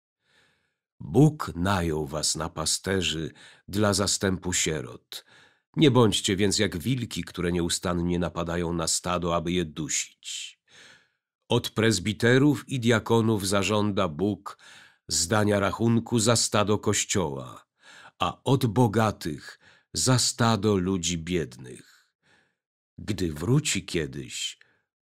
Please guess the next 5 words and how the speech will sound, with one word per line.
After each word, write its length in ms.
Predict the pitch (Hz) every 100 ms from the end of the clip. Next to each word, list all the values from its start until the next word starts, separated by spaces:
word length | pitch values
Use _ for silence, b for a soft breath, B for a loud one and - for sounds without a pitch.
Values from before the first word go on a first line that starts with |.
| _
pociągnie 640 | 127 117 131 107 87 92 87
do 120 | 90
odpowiedzialności 920 | 87 95 90 87 92 92 92 - 92
swoich 340 | - 92 90
pasterzy, 880 | - 90 - - 123 107 78 65 62